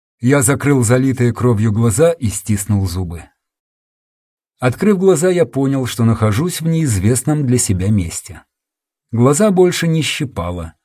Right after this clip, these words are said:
Лицо было чистым, крови на нем я не чувствовал. Порезы и ссадины были аккуратно заклеены и забинтованы. Я лежал на кровати. Тело болело, словно было везде переломано.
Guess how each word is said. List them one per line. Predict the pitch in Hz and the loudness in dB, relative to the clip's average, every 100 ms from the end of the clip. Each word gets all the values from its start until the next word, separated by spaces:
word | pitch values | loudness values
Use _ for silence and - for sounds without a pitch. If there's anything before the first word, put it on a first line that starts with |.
| _ - | _ 0
Лицо | 117 123 120 | 0 2 0
было | 107 110 | 2 0
чистым, | 101 - 170 185 - 160 143 | 0 0 0 0 0 -4 -4
крови | - 113 135 160 | -4 2 2 2
на | 160 | 0
нем | 156 156 160 | 0 -2 -4
я | 123 101 | -2 0
не | 110 110 | 0 0
чувствовал. | - 90 - 78 76 73 _ _ - | -6 -12 -14 -16 -16 -18 _ _ -2
Порезы | 120 123 151 120 139 | 2 4 2 2 0
и | |
ссадины | - 165 156 156 139 | 2 2 2 0 0
были | 139 | 2
аккуратно | 139 127 135 147 139 127 | 2 2 2 2 2 2
заклеены | 113 - 127 160 170 165 | 0 0 0 0 -2 -4
и | 170 113 | -2 0
забинтованы. | 120 123 139 139 165 110 85 80 78 _ _ _ _ _ | 0 0 0 -2 -2 -2 -2 -6 -10 _ _ _ _ _
Я | 98 95 123 | -2 0 2
лежал | 143 120 135 139 | 2 0 0 0
на | 131 92 | 2 0
кровати. | - 104 90 80 - - - _ _ _ _ _ _ _ _ _ - | 2 0 0 -4 -10 -18 -20 _ _ _ _ _ _ _ _ _ -10
Тело | - 127 131 | -2 0 2
болело, | 123 127 139 160 107 | 4 4 4 0 -2
словно | - 117 123 123 | -2 0 2 2
было | 131 131 | 2 4
везде | 120 120 107 139 | 4 4 2 0
переломано. | 135 131 127 120 98 87 85 82 80 | 0 0 2 2 0 -2 -6 -10 -14